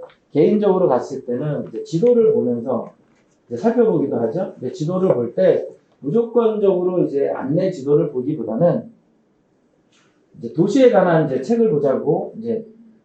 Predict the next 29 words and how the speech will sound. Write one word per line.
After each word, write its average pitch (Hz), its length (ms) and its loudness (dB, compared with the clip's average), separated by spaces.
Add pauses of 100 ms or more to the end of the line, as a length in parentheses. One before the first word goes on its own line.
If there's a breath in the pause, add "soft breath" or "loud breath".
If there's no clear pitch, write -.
작가는 156 500 0
이제 120 140 -2
얘기하고 120 300 2
있습니다. 113 300 -10
그러면 170 560 -2 (180)
그 156 220 0
도시에 147 400 -4
대해서 135 260 0
좀 190 160 -4
더 185 80 -6
잘할 160 320 0
수 - 140 -8
있다는 113 320 -6
것이죠. - 320 -20 (480)
그 - 80 -14
서점에 190 440 0
가면 151 500 0
이제 120 140 -4
여행 147 320 4
가이드 120 340 0
책이나 135 600 -4 (180)
이제 110 120 -12
그림 160 320 -2
투어 160 220 -4
가이드 110 280 -8
책, - 240 -20 (380)
건축 151 560 -2
가이드 135 340 2
책, - 280 -4